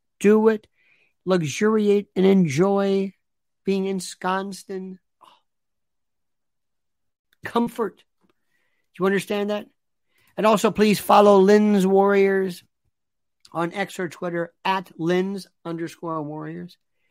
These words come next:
and YouTube at Lynn's Warriors. And the same thing goes for me. Make sure you're subscribing to this. All right, dear friends, we'll see you tonight, seven P M. Thank you so much for your kindness. Thank you so much for your efficacy. Thank you so much for, for not being who you are, but what you appear to be.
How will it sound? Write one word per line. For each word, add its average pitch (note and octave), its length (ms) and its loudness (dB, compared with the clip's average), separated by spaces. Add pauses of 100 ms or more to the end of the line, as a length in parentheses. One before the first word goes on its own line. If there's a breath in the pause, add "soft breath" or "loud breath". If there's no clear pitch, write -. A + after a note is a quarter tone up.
and E3+ 180 2
YouTube E3 520 0
at D#3 200 -8
Lynn's C#3+ 260 -10
Warriors. A#2+ 500 -14 (500)
And F3 100 -2
the F#3 100 2
same G#3+ 380 -2
thing G3+ 160 -2
goes F#3+ 200 -2
for - 80 -10
me. E3 100 -2
Make E3 200 -2
sure - 160 -8
you're D3+ 200 -8
subscribing B2+ 600 -14
to - 100 -18
this. B2+ 200 -20 (320 loud breath)
All C4 80 6
right, D#4 140 10
dear C#4 120 6
friends, C4 280 4
we'll A#3+ 100 -2
see B3+ 120 0
you B3 60 0
tonight, A#3 360 0
seven G#3+ 260 -6
P G3+ 180 -6
M. A3 300 -8 (400)
Thank G3 180 0
you F#3 80 0
so - 220 -4
much G3 200 0
for - 120 -4
your D3+ 180 2
kindness. A#3 520 -2
Thank - 200 -16
you A#2 60 -16
so - 120 -16
much B2 180 -14
for - 80 -18
your B2 180 -12
efficacy. G3 380 -6
Thank A#3 220 -6
you A3+ 60 -4
so A#3 140 -12
much A#3 180 -12
for, - 240 -14 (200)
for F3 320 -6 (260)
not C#4 260 0
being G#3 240 -2
who G3 200 0
you F3+ 240 -2
are, C#3+ 120 -4
but C#3 140 -8
what C#3 200 -8
you A#2+ 140 -8
appear G3+ 300 -12
to C3+ 80 -12
be. - 220 -20